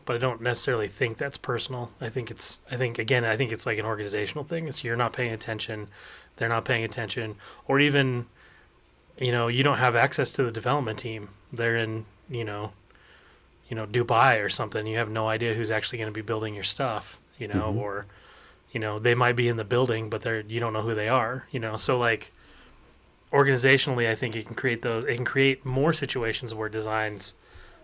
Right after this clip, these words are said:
Speaker 1: aren't used organizationally. Um, but yeah, there's, there's no reason to, like, treat it as, like, you know, somebody, like, killed your kid or anything, you know, like,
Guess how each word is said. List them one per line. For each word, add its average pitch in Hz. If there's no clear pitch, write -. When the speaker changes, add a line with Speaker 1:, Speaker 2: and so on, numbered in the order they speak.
Speaker 1:
aren't 113
used 120
organizationally. 120
Um, 110
but 120
yeah, 135
there's, 117
there's 135
no 160
reason 127
to, 113
like, 107
treat 117
it 107
as, 101
like, 101
you 117
know, 104
somebody, 104
like, 98
killed 107
your 107
kid 104
or 110
anything, 160
you 120
know, 104
like, 104